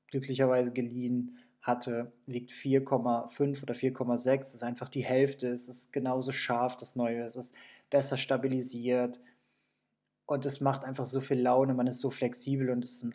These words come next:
absoluter Gamechanger, weil ich persönlich auch einfach viel mehr aus der Hand machen wollte, weil das auf dem Stativ ist oft, man ist limitiert und das Objektiv einfach f-, aus der Hand bedienen zu können, ist einfach unglaublich.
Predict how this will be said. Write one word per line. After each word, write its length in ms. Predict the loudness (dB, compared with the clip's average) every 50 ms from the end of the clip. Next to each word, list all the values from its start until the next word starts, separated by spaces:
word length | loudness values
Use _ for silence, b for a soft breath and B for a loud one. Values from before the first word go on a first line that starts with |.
| -10 _ _
absoluter 640 | -6 -6 -6 -6 -6 -6 -4 -4 -4 -2 -2 -2 -2
Gamechanger, 960 | 0 0 0 0 0 -2 -4 -4 -2 -2 -2 -4 -4 -2 -2 -2 -2 -4 -6 b b b b b b b b _ _ _
weil 320 | -4 -2 -2 -2 -4 -8 -12 _ _ _ _ _
ich 200 | -10 -8 -6 -4
persönlich 440 | -2 -2 2 4 4 4 4 4 2
auch 60 | 2
einfach 220 | 0 -2 -4 -4
viel 200 | -4 -2 -2 0
mehr 160 | 0 2 0 0
aus 120 | -2 -2
der 140 | -6 -4 -4
Hand 180 | -4 -4 -4 -4
machen 280 | -4 -4 -2 -4 -4
wollte, 320 | -2 -4 -4 -4 -6 -6 -6
weil 180 | -4 -4 -6 -8 _ -16
das 240 | -12 -12 -10 -10 -10
auf 120 | -10 -8
dem 140 | -6 -6 -4
Stativ 500 | -2 -2 -2 -4 -4 -4 -6 -4 -4 -6
ist 140 | -8 -8 -6
oft, 260 | -8 -8 -8 -8 -6
man 100 | -4 -4
ist 160 | -4 -2 -2
limitiert 580 | -2 -2 -2 -2 -4 0 4 6 6 6 6 4
und 220 | 0 -2 -2 -6 B B B B B B B B B _
das 160 | -6 -4 -4 -2
Objektiv 460 | -2 -4 -4 -2 -2 -2 -2 0 -2
einfach 340 | -2 -2 -2 0 -2 -2 -4
f-, 220 | -6 -10 -12 -8 -6
aus 220 | -4 -6 -4 -4
der 200 | -6 -6 -4 -2
Hand 240 | -2 0 0 -2 -4
bedienen 300 | -6 -6 -4 -4 -4 -4
zu 140 | -4 -8 -8
können, 420 | -4 -2 -2 0 0 -2 -4 -6 b b b b b b b b b b b b _
ist 180 | -12 -8 -4 -2
einfach 300 | -2 -2 -2 -2 -4 -2
unglaublich. 800 | -2 -2 -2 -2 -2 -4 -4 -4 -4 -6 -6 -6 -10 -16 -18